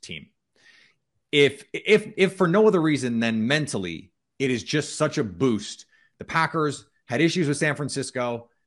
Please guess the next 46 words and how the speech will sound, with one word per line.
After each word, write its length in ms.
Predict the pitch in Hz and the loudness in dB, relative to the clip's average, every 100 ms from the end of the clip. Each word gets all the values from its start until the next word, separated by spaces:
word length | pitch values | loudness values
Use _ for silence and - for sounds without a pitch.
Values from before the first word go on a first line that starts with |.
| - | -6
They 80 | |
get 180 | 107 98 | -4 -4
blown 240 | 98 135 147 | -2 0 0
out 100 | 143 | 0
in 60 | |
the 60 | 135 | 0
regular 260 | 131 131 | 0 -2
season 260 | 117 131 117 | -2 -6 -4
in 80 | 113 | -6
twenty 200 | 123 117 | -4 -4
nineteen. 320 | 110 104 113 | -4 -4 -6
They 60 | 104 | -4
get 160 | 101 | -4
blown 160 | 92 135 | -4 -2
out 100 | 143 | -2
in 60 | 123 | -4
the 60 | |
playoffs 500 | 98 120 113 110 - - | -2 -2 0 -2 -8 -10
in, 280 | 123 117 117 | -6 -6 -6
in 280 | 117 113 113 | -6 -6 -6
the 220 | 107 120 | -8 -6
end 120 | 131 | -4
of 80 | 131 | -4
that 160 | 123 117 | -4 -4
season. 240 | 117 104 | -6 -4
They 140 | 117 | -4
come 200 | 135 135 | -4 -4
out 200 | 117 110 - | -2 -2 -4
and 140 | 117 | -4
they 120 | 123 135 | -2 -2
beat 420 | 110 151 131 - | -2 -2 -2 -4
a 120 | 123 | -6
banged 440 | 104 82 123 135 135 | -6 -2 0 2 0
up 180 | 127 - | -2 -2
forty-niners 560 | 123 120 113 110 104 | -4 -2 -2 -2 -6
team 380 | - 107 98 98 _ | -6 -8 -6 -10 _
on 180 | 110 117 | -8 -6
a 60 | 123 | -6
Thursday 420 | 120 113 110 110 | -4 -4 -4 -4
night. 280 | 101 98 98 _ _ _ _ | -4 -4 -8 _ _ _ _
And 120 | 139 | 0
it 160 | 170 160 | 2 2
felt 180 | 151 151 | 2 4
like 200 | 131 117 | 2 2
a 60 | |
weight 460 | 110 104 120 98 _ | 0 0 0 -2 _